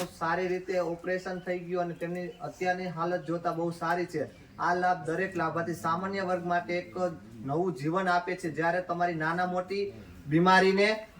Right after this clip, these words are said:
એ, એ કાર્ડની અંદર તમે જ્યારે એનો લાભ લ્યો છો તો તમે એમને નાબૂદ કરી શકો છો અને સારી સારવાર મેળવી શકો છો. જેથી કરીને દરેક સામાન્ય માણસે પોતાનો, અ, ઘર, ઘરની અંદર જેટલા પણ સભ્ય રહેતા હોય અને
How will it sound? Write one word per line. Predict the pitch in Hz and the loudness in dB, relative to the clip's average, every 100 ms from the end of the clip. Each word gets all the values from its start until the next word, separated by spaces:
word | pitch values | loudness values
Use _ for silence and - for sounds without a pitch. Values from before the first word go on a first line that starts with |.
| - - | -10 2
એ, | 170 | 4
એ | - 170 190 | 4 4 6
કાર્ડની | 196 185 185 196 | 8 6 6 2
અંદર | 190 196 | 4 4
તમે | 185 185 190 180 | 4 4 4 4
જ્યારે | 139 147 175 190 | 4 6 8 6
એનો | 185 185 190 | 6 6 6
લાભ | 151 170 175 | 10 10 10
લ્યો | 190 | 6
છો | 190 196 | 6 4
તો | |
તમે | 185 180 180 | 4 4 6
એમને | 180 165 | 4 4
નાબૂદ | 139 151 185 196 | 6 6 6 6
કરી | 185 190 | 6 6
શકો | 185 - 185 | 4 2 2
છો | 196 | 4
અને | 180 175 | 4 4
સારી | 170 175 180 | 6 6 8
સારવાર | 170 175 175 | 6 6 6
મેળવી | 147 175 185 | 6 6 6
શકો | 180 180 139 | 6 2 2
છો. | 120 - - - | -2 -8 -20 0
જેથી | 156 165 185 | 2 4 2
કરીને | 185 190 175 | 4 4 6
દરેક | 160 196 202 - | 6 6 4 2
સામાન્ય | 180 180 190 196 | 2 4 4 6
માણસે | 175 180 180 185 | 8 8 8 2
પોતાનો, | 170 175 185 185 190 190 - - - - | 2 6 6 6 4 0 -6 -20 -20 -4
અ, | 139 147 | 0 0
ઘર, | 131 139 156 190 | 2 4 6 4
ઘરની | 139 135 156 185 196 | 0 2 4 6 4
અંદર | 190 175 | 4 6
જેટલા | 156 151 190 | 4 6 6
પણ | 185 190 | 6 2
સભ્ય | - 170 190 | 4 8 10
રહેતા | 180 - 185 | 10 8 8
હોય | 185 185 | 8 8
અને | 180 185 | 8 8